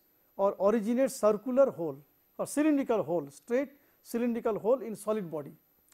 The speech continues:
in a machine tool called drilling machine. So, it is a hole, hole means a cylindrical surface.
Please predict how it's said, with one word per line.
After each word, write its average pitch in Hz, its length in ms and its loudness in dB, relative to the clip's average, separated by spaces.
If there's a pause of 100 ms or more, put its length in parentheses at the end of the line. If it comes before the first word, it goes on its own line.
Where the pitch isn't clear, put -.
(300)
in 240 140 0
a 262 60 2
machine 233 340 -2
tool 302 180 -2
called 190 200 -2
drilling 196 280 -2
machine. 123 340 -14 (1300)
So, - 140 -2
it 269 120 0
is 277 100 -2
a 247 80 4
hole, 151 460 0
hole 247 140 0
means 277 300 -4
a 247 80 -4
cylindrical 254 460 -2
surface. 151 520 -8